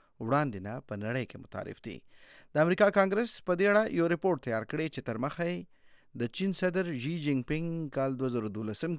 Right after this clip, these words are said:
کې د واک ترلاسه کولو وروسته چین د انساني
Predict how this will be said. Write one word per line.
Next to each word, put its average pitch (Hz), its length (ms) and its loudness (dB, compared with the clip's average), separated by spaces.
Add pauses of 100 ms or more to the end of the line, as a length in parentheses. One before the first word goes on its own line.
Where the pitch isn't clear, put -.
کې - 460 -6 (280)
د 104 140 -2
واک 156 260 2 (120)
ترلاسه 117 420 -2
کولو 123 260 -2
وروسته 151 480 -4 (120)
چین 151 200 -4 (160)
د 117 100 -4 (120)
انساني 113 420 -4